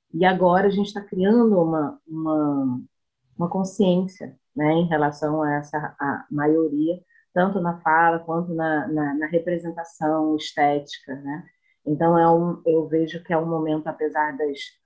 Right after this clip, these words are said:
das luzes e das sombras aparecerem, né? A luz sempre, quando vem, ela ilumina e aparece as sombras, né? Mas é um momento da gente se enxergar, né? Da gente ver, da gente se criticar e da gente traçar novos caminhos.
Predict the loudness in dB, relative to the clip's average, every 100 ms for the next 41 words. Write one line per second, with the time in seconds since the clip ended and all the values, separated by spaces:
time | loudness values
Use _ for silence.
0 | -2 0 2 4 2 2 -6 -4 -4 -4
1 | -4 0 0 0 0 -2 -6 -6 -8 2
2 | 6 6 4 -2 -4 -6 -8 -4 -4 -4
3 | -8 -8 -8 -8 -10 -12 -10 -10 -6 -4
4 | -2 -2 -2 0 0 0 -2 -4 -8 -12
5 | _ _ _ -2 2 4 4 2 2 -4
6 | -2 -2 -2 -2 -4 -6 -8 -12 _ _
7 | _ 2 4 4 4 4 2 0 2 2
8 | 2 0 -4 -8 -6 -4 2 4 4 0
9 | _ _ _ 0 2 0 -2 -2 -2 -2
10 | 0 4 6 6 2 0 -6 -10 -10 -8
11 | -10 -16 -6 0 0 0 -2 -2 -2 -4
12 | -8 -8 -4 -2 0 -2 -4 -10 -4 0
13 | 2 0